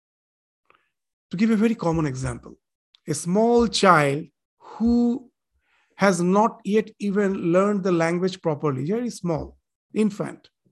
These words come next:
he or she is most probably playing in the backyard of your house.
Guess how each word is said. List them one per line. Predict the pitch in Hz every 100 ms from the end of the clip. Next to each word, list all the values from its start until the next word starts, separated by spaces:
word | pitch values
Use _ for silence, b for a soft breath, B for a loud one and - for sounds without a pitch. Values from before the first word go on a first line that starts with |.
| _ _ _ _ _ _ _ _
he | - 240 240
or | 214
she | - 226
is | 214
most | 190 185
probably | 196 202 202
playing | 196 180 190 202
in | 180
the | 160
backyard | 139 160 160 - 180 180 175
of | 170 160 160 - _
your | 156 147 143 143 -
house. | - 160 131 - -